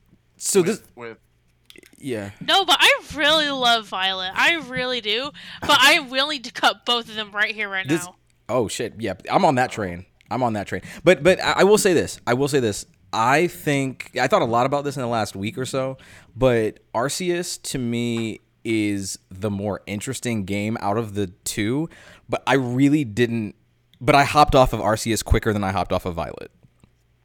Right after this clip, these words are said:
Speaker 2: S-, so, I mean, for me, there were certain feelings that I've gotten from this game that I haven't gotten in other Pokemon games. So, like, the fear of, "Holy shit,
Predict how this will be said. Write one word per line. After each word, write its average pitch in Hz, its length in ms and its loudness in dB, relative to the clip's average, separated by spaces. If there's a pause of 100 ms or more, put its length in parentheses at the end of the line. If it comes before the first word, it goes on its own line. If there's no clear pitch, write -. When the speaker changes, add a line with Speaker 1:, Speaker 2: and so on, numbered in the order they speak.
(440)
Speaker 2:
S-, - 140 -20 (120)
so, 165 300 -12 (100)
I 165 80 -10
mean, 165 240 -12
for 139 160 -18
me, 165 380 -16 (100)
there 135 100 -14
were 139 80 -14
certain 123 680 -18 (240)
feelings 123 360 -16
that 101 60 -14
I've 92 120 -16
gotten 101 340 -16
from 98 220 -16
this 98 240 -18
game 110 520 -20
that 107 100 -14
I 98 100 -12
haven't 104 260 -14
gotten 98 320 -18
in - 60 -20
other - 180 -20
Pokemon 107 420 -20
games. 117 260 -20
So, 117 80 -18
like, 117 140 -16
the 107 100 -18
fear 151 420 -14
of, 113 340 -10
"Holy 131 320 -20
shit, 113 380 -16